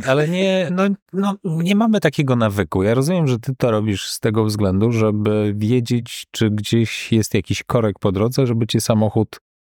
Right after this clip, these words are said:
poprowadził tak, żebyś w nim nie musiał stać, jeżeli jest jakaś alternatywa.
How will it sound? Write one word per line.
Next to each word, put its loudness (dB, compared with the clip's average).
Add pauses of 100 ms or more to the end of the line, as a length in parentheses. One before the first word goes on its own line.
(280)
poprowadził 0
tak, 0
żebyś 0
w -2
nim 2
nie 2
musiał 0
stać, -6
jeżeli 0
jest 0
jakaś 0
alternatywa. -2